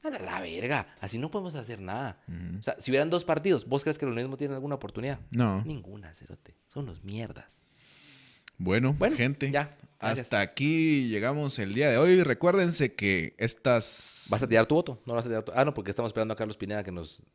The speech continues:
Speaker 2: Ah,
Speaker 1: guíe.
Speaker 2: no, no, no. O sea, yo voy a votar, eh, Semilla, en la mayoría, nulo en la de Parlacén y listo. ¿Vos?
Speaker 1: Yo no voy a ir a votar.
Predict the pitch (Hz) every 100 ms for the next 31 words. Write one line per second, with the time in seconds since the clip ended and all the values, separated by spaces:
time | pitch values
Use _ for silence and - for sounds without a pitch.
0 | - 170 185 160 247 233 262 - 104 143
1 | 139 196 208 151 151 143 143 160 160 156
2 | - 107 110 107 101 95 95 - 113 170
3 | 208 202 202 - 113 104 98 98 101 151
4 | 170 170 170 110 117 180 170 170 156 120
5 | 110 101 101 98 95 - 90 87 - 190
6 | 208 196 - - _ _ _ 113 104 95
7 | 110 - - - - - - - _ -
8 | 123 180 - _ _ - - 202 180 143
9 | 110 104